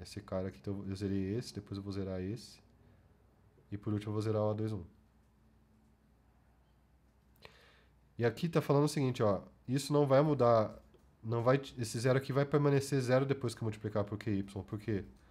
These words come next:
Porque quando eu multiplico por Q Y, essa matriz não afeta a coluna dois. E o que eu zerei aqui foi um cara na coluna dois, então isso tem que ficar esperto.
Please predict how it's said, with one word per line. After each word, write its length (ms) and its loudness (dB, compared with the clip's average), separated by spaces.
Porque 180 -6
quando 180 4
eu 60 6
multiplico 340 0
por 140 -6
Q 160 -2
Y, 540 0
essa 180 -6
matriz 300 -2
não 100 2
afeta 300 0
a 40 -4
coluna 320 0
dois. 520 -2
E 60 -2
o 40 -2
que 80 -4
eu 80 4
zerei 280 6
aqui 180 -4
foi 220 2
um 80 2
cara 240 2
na 80 0
coluna 340 0
dois, 300 0
então 120 -4
isso 140 -6
tem 80 -4
que 60 -6
ficar 140 -2
esperto. 460 -4